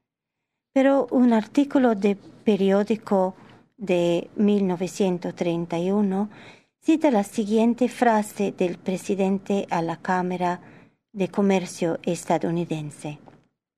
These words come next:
Julius Barnes: "En condiciones como esta, lo que más se debe temer es el temor mismo". El redactor del discurso de Roosevelt, Samuel Roseman,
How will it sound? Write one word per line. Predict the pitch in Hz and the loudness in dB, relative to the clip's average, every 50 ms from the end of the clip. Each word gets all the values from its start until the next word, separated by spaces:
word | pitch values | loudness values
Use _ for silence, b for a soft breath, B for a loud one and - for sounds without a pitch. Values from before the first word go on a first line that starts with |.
| _ _ _ _ _ _ _ _ - | _ _ _ _ _ _ _ _ -4
Julius | 180 175 156 151 160 165 - - | -2 -2 -2 -2 -2 -4 -4 -2
Barnes: | 185 170 165 156 147 147 147 156 156 - - _ _ _ _ _ _ _ _ _ _ _ _ _ _ _ _ _ _ _ _ _ _ _ _ _ | 0 0 0 0 -2 -6 -10 -12 -14 -18 -20 _ _ _ _ _ _ _ _ _ _ _ _ _ _ _ _ _ _ _ _ _ _ _ _ _
"En | - 214 208 214 | 0 0 0 2
condiciones | 214 - 233 240 220 240 220 214 - 269 277 277 294 294 311 311 302 - | 2 2 2 4 4 2 0 0 2 4 4 6 6 4 4 2 0 0
como | - 302 277 285 285 277 | 0 2 4 4 4 4
esta, | 269 254 247 - - - 190 170 175 B B B B B B B B B | 4 2 0 -4 -4 -4 -4 -4 -4 B B B B B B B B B
lo | - 247 247 254 | 0 0 2 2
que | - 269 | 2 4
más | 247 247 247 254 285 285 | 4 4 4 4 2 0
se | 285 - 285 269 | 0 0 0 2
debe | 214 240 226 220 214 | 2 2 2 0 0
temer | 214 - 226 220 226 247 262 277 285 - - | -2 0 0 2 4 4 4 4 2 2 0
es | - 208 208 - | -2 -2 0 -2
el | 220 208 | -4 -4
temor | - - - 220 214 220 220 226 | -4 -2 0 2 4 4 4 4
mismo". | 220 220 214 202 208 - - 180 170 165 170 - - - - _ _ _ _ _ _ _ _ _ _ _ _ _ _ _ _ _ _ _ _ _ _ _ _ _ _ | 4 4 4 2 0 -4 -6 -8 -8 -8 -10 -16 -20 -20 -20 _ _ _ _ _ _ _ _ _ _ _ _ _ _ _ _ _ _ _ _ _ _ _ _ _ _
El | - 208 208 | 0 0 2
redactor | 214 220 214 220 208 208 - - - - 277 277 285 277 247 | 2 2 2 2 0 0 -4 -8 -2 2 2 4 4 2 2
del | 226 226 202 | 0 0 0
discurso | 202 208 208 - - - 226 208 214 214 - - - 240 226 | -2 -2 -6 -8 -6 -2 -2 -2 -2 -4 -4 -2 -2 -2 -2
de | 202 196 185 180 | -2 -2 -2 -2
Roosevelt, | 175 190 202 202 - 220 208 233 240 247 247 247 - - - | -2 -2 -2 -2 -2 0 2 2 2 2 0 -4 -8 -20 -20
Samuel | - - - 202 185 185 185 180 175 175 | -6 0 0 2 2 2 0 -2 -2 -2
Roseman, | 175 180 185 196 202 - 214 226 247 262 | -2 0 0 0 0 0 2 2 2 0